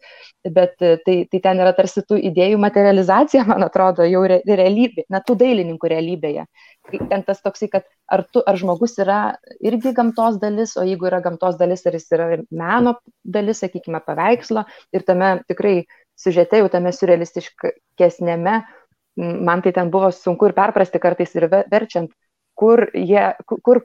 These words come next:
pasakotojas kalba apie kon-, tuos personažus, o kur jau jis kalba apie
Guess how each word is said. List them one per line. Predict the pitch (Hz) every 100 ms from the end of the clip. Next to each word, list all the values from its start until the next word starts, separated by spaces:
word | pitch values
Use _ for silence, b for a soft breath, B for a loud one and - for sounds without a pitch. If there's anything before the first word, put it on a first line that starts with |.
| -
pasakotojas | 202 220 208 175 170 165 -
kalba | 190 202 180
apie | - 170 175 170 170 _ _ _ _ _
kon-, | 190 190
tuos | - 196 - _ _ _ -
personažus, | 180 190 175 165 220 330 _
o | 202
kur | 247 269
jau | 226
jis | 220
kalba | 226 240 226
apie | 226 214